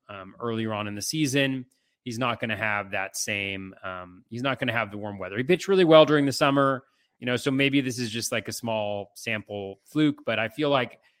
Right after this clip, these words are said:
heading into last year, nobody was on him. He was going around pick one fifty or whatever it was because people were worried about how he pitched early on in the year, and he was injured the earlier part of the year. Um, and so gotta think, I, I'm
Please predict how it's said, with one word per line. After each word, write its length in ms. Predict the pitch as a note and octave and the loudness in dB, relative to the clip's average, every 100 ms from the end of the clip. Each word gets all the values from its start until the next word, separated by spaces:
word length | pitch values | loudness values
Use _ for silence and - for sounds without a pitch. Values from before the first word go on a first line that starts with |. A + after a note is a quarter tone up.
| - | 0
heading 200 | D3+ D3 | 2 2
into 160 | C3 | 2
last 400 | A#2+ A#2+ A#2+ - | 2 2 2 -2
year, 120 | A2+ | -6
nobody 520 | G#2+ A2+ C3+ C#3 B2+ B2 | -4 2 4 4 2 -2
was 160 | G#2+ | -4
on 240 | G#2 G2 F2+ | -8 -10 -14
him. 80 | |
He 80 | F#2+ | -18
was 100 | G2+ | -12
going 160 | A#2+ A#2+ | -8 -6
around 300 | A#2 A2 G#2+ | -6 -8 -8
pick 180 | A#2+ - | -12 -8
one 220 | A2 G2+ | -10 -8
fifty 340 | - A2+ - | -10 -10 -12
or 80 | F#2+ | -14
whatever 320 | F#2+ F#2+ F#2+ | -10 -10 -12
it 80 | F#2+ | -14
was 380 | G2 F#2+ F#2+ - _ _ _ _ _ | -10 -10 -10 -14 _ _ _ _ _
because 260 | A#2+ A#2+ G#2+ | -8 -6 -6
people 260 | B2 A#2 | -4 -2
were 140 | G#2+ G2+ | -2 -2
worried 240 | G#2 G#2 | -4 -4
about 240 | G2+ G2+ | -4 -6
how 140 | G2 G2 | -6 -8
he 60 | |
pitched 340 | G2 G#2+ - - | -8 -12 -12 -14
early 220 | G#2 G#2 | -10 -8
on 180 | G2+ G2+ | -6 -8
in 80 | G2+ | -6
the 80 | A#2+ | 0
year, 300 | F3+ G3 D#3 | 6 6 6
and 100 | C#3+ | 2
he 80 | |
was 140 | D3 D3 | 0 0
injured 420 | F3 D3 A2 F2 - | 0 0 -2 -6 -14
the 60 | |
earlier 300 | A#2 G#2 G2+ | -10 -8 -8
part 220 | F#2 G2+ | -8 -10
of 80 | F2+ | -10
the 60 | A2 | -18
year. 340 | F#2+ F2 - _ _ _ _ _ _ | -20 -18 -20 _ _ _ _ _ _
Um, 320 | G#2 G#2 G#2 A2 | -4 -4 -4 -6
and 140 | A2+ | -4
so 720 | B2 B2 A#2 A#2 A2+ A2 A#2+ | 2 2 4 2 0 -4 -6
gotta 240 | B2 C#3 C#3+ | -2 0 0
think, 260 | D#3 C#3 | -2 -6
I, 260 | B2+ B2 B2+ | -6 -6 -6
I'm 120 | B2+ | -8